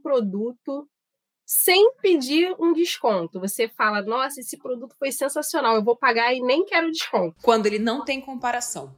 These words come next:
Speaker 1: Não tem comparação, incomparável.
Speaker 2: Quando ele é incomparável, é assim, e pedir o desconto eu sempre vou pedir.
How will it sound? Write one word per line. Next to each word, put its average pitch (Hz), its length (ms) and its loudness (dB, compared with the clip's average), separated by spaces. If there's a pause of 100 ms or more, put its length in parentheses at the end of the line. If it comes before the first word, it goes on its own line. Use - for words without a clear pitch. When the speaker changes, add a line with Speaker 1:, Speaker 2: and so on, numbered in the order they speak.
Speaker 1:
Não 196 300 2
tem 247 160 2
comparação, 254 760 0
incomparável. 247 1000 0
Speaker 2:
Quando 220 200 6
ele 226 120 2
é 208 100 4
incomparável, 226 1300 -2 (460)
é 302 80 6
assim, 220 380 0 (120)
e - 60 -14
pedir 254 280 4
o 269 40 -6
desconto 320 440 -4
eu 381 40 -8
sempre 370 240 -14
vou 196 100 -6
pedir. 151 480 -12